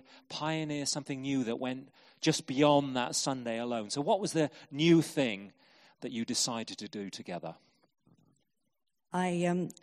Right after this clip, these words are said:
Speaker 2: approached Frank to run a Bible study. And at first he,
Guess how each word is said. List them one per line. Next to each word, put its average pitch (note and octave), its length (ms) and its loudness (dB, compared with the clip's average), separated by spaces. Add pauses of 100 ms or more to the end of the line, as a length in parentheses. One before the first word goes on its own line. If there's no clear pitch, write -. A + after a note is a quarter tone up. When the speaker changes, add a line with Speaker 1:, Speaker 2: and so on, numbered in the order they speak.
(160)
Speaker 2:
approached A#3 460 -2
Frank E3+ 380 -2
to - 160 -6
run E3+ 200 0
a E3 140 -2 (180)
Bible F#3 320 -2
study. C3 460 -4 (760)
And E3+ 160 -2
at F#3 140 0
first F3+ 400 0
he, F3 260 -2